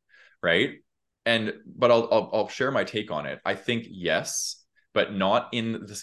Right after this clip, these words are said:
the greater sense of things. So I think life is an inverted sphere. So will we ever fall out of the inverted sphere of life?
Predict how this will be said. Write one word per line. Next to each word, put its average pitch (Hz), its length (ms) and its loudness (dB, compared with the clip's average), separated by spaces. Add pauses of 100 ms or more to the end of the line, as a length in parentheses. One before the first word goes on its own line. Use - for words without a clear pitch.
the 107 80 -4
greater 87 420 -2
sense 78 300 -8
of 78 100 -14
things. 65 220 -12
So 90 80 -4
I 85 40 -6
think 107 220 -8
life 87 400 -2
is 104 120 -4
an 98 80 -6
inverted 85 440 -6
sphere. 85 520 -8 (920)
So 120 120 -2
will 107 140 2
we 104 140 4
ever 101 140 2
fall 90 320 2
out 87 80 2
of 82 120 -6
the 87 120 0
inverted 82 380 -6
sphere 82 240 -6
of 80 120 -10
life? 78 320 -4